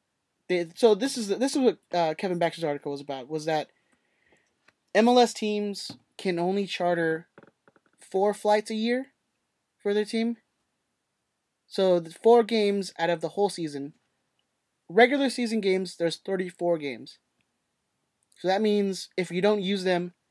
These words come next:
<clears throat> excuse me, if you plan on going to playoffs, you tend not to, like, Bruce Arena doesn't use his, uh, the charters until the playoff games, techni-, like,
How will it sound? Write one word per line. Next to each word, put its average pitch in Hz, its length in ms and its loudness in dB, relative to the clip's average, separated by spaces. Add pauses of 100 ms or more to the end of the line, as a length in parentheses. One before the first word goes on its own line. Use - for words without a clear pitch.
(220)
<clears throat> - 440 -10
excuse 226 440 6
me, 147 260 -4 (680)
if 175 140 -6
you 196 80 -2
plan 254 240 2
on 226 60 2
going 196 180 2
to 175 120 -8
playoffs, 185 500 -2 (1500)
you 185 240 -4
tend 214 300 2
not 196 180 0
to, 170 80 -10
like, 180 180 2
Bruce 220 240 4
Arena 185 220 4
doesn't 175 240 2
use 175 180 2
his, 170 320 0
uh, 143 300 -2 (180)
the 165 100 -4
charters 170 400 0
until 156 260 -4
the 147 80 -6
playoff 156 280 -2
games, 170 440 -6 (840)
techni-, 180 320 -6
like, 151 200 -2